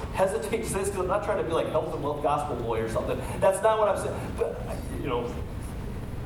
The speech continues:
God wants me to have a new airplane. You know, I mean, I'm not saying that. Like, but I am saying I'm amazed at how often when we, when we trust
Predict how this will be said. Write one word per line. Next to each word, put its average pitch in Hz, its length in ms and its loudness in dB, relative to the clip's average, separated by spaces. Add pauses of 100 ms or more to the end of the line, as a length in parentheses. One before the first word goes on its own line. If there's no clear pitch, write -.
(280)
God - 220 0
wants 190 200 0
me 180 80 0
to 175 60 2
have 190 160 4
a 185 80 0
new 180 120 0
airplane. - 480 2
You 110 60 -4
know, 147 100 2
I 185 100 4
mean, 190 120 4
I'm 208 180 6
not 233 160 4
saying 220 420 4
that. 180 320 6
Like, - 420 -2
but 214 100 6
I 214 60 4
am 226 120 2
saying 214 220 -2
I'm 175 120 0
amazed 190 540 0
at 185 80 -2
how 180 220 2
often 151 480 2 (440)
when 147 160 -2
we, 143 120 -2 (120)
when 131 140 -4 (100)
we 123 60 -4 (720)
trust 170 260 0